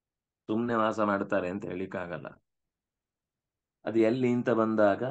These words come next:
ಭೂಮೌ ಅನ್ನುವ ಶಬ್ದ ಇರುವುದರಿಂದ ಸಪ್ತಮಿ ವಿಭಕ್ತಿಯ ಪ್ರಯೋಗ ಆದ್ರಿಂದ ಇದು ರಾಮೌ ಶಬ್ದದ ಹಾಗೆ ಅಲ್ಲ ಅನ್ನೋದು ಗೊತ್ತಾಗುತ್ತೆ. ನರರು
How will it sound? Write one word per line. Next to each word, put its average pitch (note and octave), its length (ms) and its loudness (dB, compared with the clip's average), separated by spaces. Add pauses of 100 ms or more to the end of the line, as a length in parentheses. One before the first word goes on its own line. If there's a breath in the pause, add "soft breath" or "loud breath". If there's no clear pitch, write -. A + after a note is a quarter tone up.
(180)
ಭೂಮೌ G#2+ 380 4
ಅನ್ನುವ G2 260 -6
ಶಬ್ದ F2+ 260 -6
ಇರುವುದರಿಂದ F2+ 500 -4 (600)
ಸಪ್ತಮಿ A#2 480 -4
ವಿಭಕ್ತಿಯ F#2+ 340 -4
ಪ್ರಯೋಗ F#2 360 -6
ಆದ್ರಿಂದ E2 360 -8 (600)
ಇದು F2 200 -10
ರಾಮೌ G2+ 400 0
ಶಬ್ದದ F#2 320 -4
ಹಾಗೆ F#2+ 500 -2
ಅಲ್ಲ F#2 260 -4 (400)
ಅನ್ನೋದು G#2 180 -6
ಗೊತ್ತಾಗುತ್ತೆ. - 680 -6 (680)
ನರರು G2+ 640 0